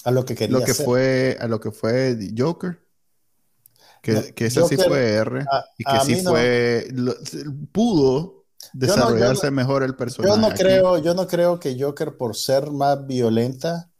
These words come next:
Speaker 1: o más gráfica, sea necesariamente mejor. De hecho, esta me gustó más que Joker.
Speaker 2: Bueno, sí, pero, pero es porque el personaje de Joker no era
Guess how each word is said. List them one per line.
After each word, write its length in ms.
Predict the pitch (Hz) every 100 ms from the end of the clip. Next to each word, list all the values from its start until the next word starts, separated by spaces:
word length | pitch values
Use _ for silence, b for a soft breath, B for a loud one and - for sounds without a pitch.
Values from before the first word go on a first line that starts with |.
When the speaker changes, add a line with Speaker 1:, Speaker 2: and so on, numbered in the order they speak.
| _
Speaker 1:
o 80 | -
más 120 | 113 117
gráfica, 440 | 117 120 - 135
sea 260 | - 120 120
necesariamente 760 | 117 117 - 117 113 110 110
mejor. 400 | 110 98 95 - _ B B -
De 100 | 175
hecho, 160 | 151
esta 160 | 175 180
me 80 | 151
gustó 260 | 131 143
más 160 | 131 123
que 160 | 110
Joker. 280 | 110 98 87 - _ _ _ _ _ _ _ _ _ _
Speaker 2:
Bueno, 260 | - 214 156
sí, 420 | 151 202 - _ _
pero, 720 | 131 120 110 101 - - -
pero 160 | 117 117
es 60 |
porque 280 | - 143 -
el 80 | 143
personaje 840 | 143 131 117 107 117 135 131 - -
de 720 | 190 190 - - 120 117 131
Joker 400 | 131 104 - 117
no 320 | 104 104 101 101
era 540 | 110 120 120 - b